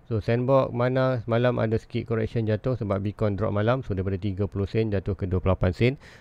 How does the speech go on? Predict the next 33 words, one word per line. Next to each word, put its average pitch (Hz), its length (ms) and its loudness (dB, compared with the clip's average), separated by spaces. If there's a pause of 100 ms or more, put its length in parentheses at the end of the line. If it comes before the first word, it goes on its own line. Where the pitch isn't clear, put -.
(120)
So 95 80 -2
ikutkan, 98 480 2
uh, 95 560 2
untuk 101 400 2
short 98 240 2
term 120 160 6
ya 92 80 6
nampak 95 360 2
sikit, 127 240 2
tapi 110 160 2
untuk 101 160 0
long 101 160 2
term, 131 240 6 (800)
untuk 113 160 4
yang 117 80 4
ni 113 80 2
kita 113 160 2
ada 104 80 2
trade 110 320 2
atal. 120 240 4
Untuk 107 320 -2
di 104 80 2
Mana 117 400 4
ni, 113 240 4
Mana 107 400 4
tu 104 80 6
ada 104 160 4
target 101 480 4
almost, 101 880 2 (560)
uh, 101 240 6
one 113 160 8
point 113 240 6
six, 113 160 -2